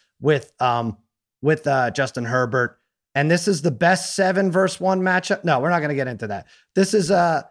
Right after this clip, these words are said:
Preston Williams, the number one target for Tua. He's on I R. I think they have a little trouble scoring, and I'm hoping against hope that the Chargers hold on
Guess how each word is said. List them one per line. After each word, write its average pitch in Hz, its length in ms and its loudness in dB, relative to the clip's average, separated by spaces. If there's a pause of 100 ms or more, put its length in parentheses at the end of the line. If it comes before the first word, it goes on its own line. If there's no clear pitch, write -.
(420)
Preston 240 360 4
Williams, 220 380 2
the 196 60 2
number 190 200 2
one 196 120 2
target 196 380 2
for 196 100 -4
Tua. 202 440 0
He's 175 200 0
on 185 180 2
I 185 240 2
R. 185 420 2 (160)
I - 20 -10
think 196 120 -4
they 247 80 2
have 247 100 2
a 233 40 2
little 233 180 4
trouble 208 340 0
scoring, 240 640 0 (440)
and 180 200 0
I'm 175 240 0 (240)
hoping 220 400 2
against 214 340 0
hope 220 280 2
that 147 100 -4
the 156 80 -6
Chargers 165 460 -2
hold 165 260 -4
on 147 320 -2